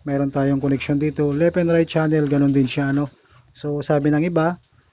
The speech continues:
pinapahirapan pa daw natin yung sarili natin. So, hindi naman mahirap to gawin, idol. Na kahit dito tayo maglagay sa unahan or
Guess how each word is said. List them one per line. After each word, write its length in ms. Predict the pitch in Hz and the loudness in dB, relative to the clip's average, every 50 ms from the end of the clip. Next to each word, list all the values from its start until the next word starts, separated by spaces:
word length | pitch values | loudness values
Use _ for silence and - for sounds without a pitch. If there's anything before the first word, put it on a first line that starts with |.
| _ _ - | _ _ -6
pinapahirapan 560 | 139 143 139 143 143 143 143 143 135 147 147 | -4 -2 0 0 0 0 0 0 0 -2 -2
pa 80 | 147 | 0
daw 160 | 147 151 147 147 | 0 0 0 0
natin 240 | 143 139 151 147 | 0 2 2 2
yung 80 | 147 139 | 2 0
sarili 320 | - 151 147 147 143 143 | 0 0 0 2 2 2
natin. 400 | 147 160 160 151 156 151 147 147 | 2 0 0 0 0 -2 -2 0
So, 80 | - 170 | 0 0
hindi 240 | 151 151 151 165 165 | 0 2 2 2 2
naman 160 | 160 160 156 | 2 2 2
mahirap 400 | 156 143 151 156 156 151 - - | 2 2 4 2 2 0 -2 -2
to 80 | 156 143 | -2 0
gawin, 240 | 151 151 156 156 | 0 0 0 0
idol. 320 | 147 147 139 151 151 147 143 139 - _ _ _ _ _ _ _ _ _ _ _ _ _ _ _ - 143 | 0 0 0 0 -2 -2 -4 -8 -12 _ _ _ _ _ _ _ _ _ _ _ _ _ _ _ -10 -10
Na 80 | 139 | -6
kahit 240 | - 143 143 147 143 | -4 -2 -2 -2 -4
dito 240 | - 143 139 147 135 | -6 -6 -6 -6 -4
tayo 160 | 151 143 143 139 143 | -4 -2 0 0 0
maglagay 640 | 139 131 135 139 139 139 147 139 147 143 135 135 | -2 -2 -2 -2 0 0 0 0 0 0 0 0
sa 160 | - - 139 135 | -2 -2 -2 -2
unahan 400 | 131 131 127 135 127 123 123 123 113 - _ _ _ _ _ _ | 0 0 0 -2 -2 -4 -4 -8 -10 -16 _ _ _ _ _ _
or 240 | 147 147 170 185 | -6 -4 -4 -4